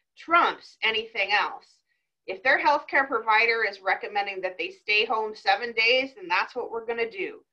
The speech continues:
Um, if they've got a health department maybe giving an order about folks needing to quarantine, like, heaven forbid, if you've got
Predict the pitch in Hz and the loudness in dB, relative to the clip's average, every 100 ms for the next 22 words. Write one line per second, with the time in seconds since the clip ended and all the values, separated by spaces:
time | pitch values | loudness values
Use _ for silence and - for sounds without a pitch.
0 | _ _ _ _ 180 170 170 - 214 214 | _ _ _ _ 2 4 2 -2 -4 -4
1 | - 208 190 - 208 202 - - - 254 | -2 -2 -2 0 2 4 2 -2 -4 2
2 | 269 - 254 - 214 190 190 175 - - | 2 0 -10 0 0 0 -4 -6 -6 -10
3 | 190 190 190 190 196 190 190 180 - 180 | -6 -4 -4 -2 -2 -2 -4 -6 -6 -4
4 | 196 196 185 170 185 190 180 175 - - | -4 -2 -2 0 -4 2 4 4 2 -4
5 | 196 220 - 190 175 175 - 185 190 175 | -2 -2 -6 -10 -10 -10 -16 -18 -12 -10
6 | 165 180 190 175 156 151 147 - 185 175 | -10 -14 -12 -12 -8 -10 -8 -2 -2 -4
7 | 180 185 170 165 156 160 - 165 - 156 | -10 -10 -2 -2 0 -4 -8 -10 0 0